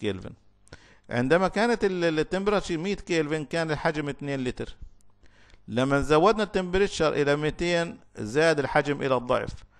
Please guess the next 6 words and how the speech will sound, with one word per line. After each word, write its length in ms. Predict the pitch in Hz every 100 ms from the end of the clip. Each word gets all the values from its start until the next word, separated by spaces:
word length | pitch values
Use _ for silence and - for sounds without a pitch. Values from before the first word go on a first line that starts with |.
| _ -
لما 240 | 113 123 135
زودنا 840 | 127 147 170 233 190 170 170 190
هنا 140 | 160
إلى 480 | 139 151 151 160 147
الضعف 600 | 131 131 156 196 190 -
أيضا 460 | 156 160 160 170 170